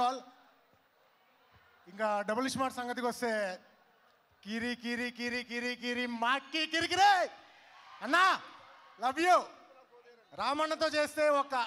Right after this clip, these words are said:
electrifying energy. ఆ, I enjoyed a lot అన్నా working with you. ఇంకా ఎక్కువ రోజులు work చేసి ఉంటే బాగుండు అనిపించింది.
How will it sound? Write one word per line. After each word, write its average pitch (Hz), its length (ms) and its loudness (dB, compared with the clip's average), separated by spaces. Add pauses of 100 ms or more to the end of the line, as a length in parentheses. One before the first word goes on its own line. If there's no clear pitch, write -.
electrifying 294 640 -2
energy. 277 500 -4 (1000)
ఆ, 160 100 -10 (480)
I 202 120 -6
enjoyed 269 340 0
a - 80 -4
lot 254 140 -2
అన్నా 254 180 -4
working 247 400 -2
with 233 160 -2
you. 277 180 4 (1080)
ఇంకా 208 300 8
ఎక్కువ 262 260 6
రోజులు 262 220 2
work 247 240 4
చేసి 247 140 0
ఉంటే 247 140 0
బాగుండు 226 320 4
అనిపించింది. 208 680 -2